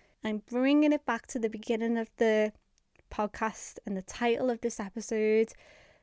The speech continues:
reframing your beliefs around what is healthy in your life, what type of relationships you want in your life, and how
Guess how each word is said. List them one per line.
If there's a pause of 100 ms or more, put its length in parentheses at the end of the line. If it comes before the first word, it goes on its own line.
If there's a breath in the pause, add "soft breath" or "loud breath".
(200 loud breath)
reframing
your
beliefs
around (120)
what (220)
is
healthy
in
your
life,
what
type
of
relationships
you
want
in
your
life, (580 loud breath)
and
how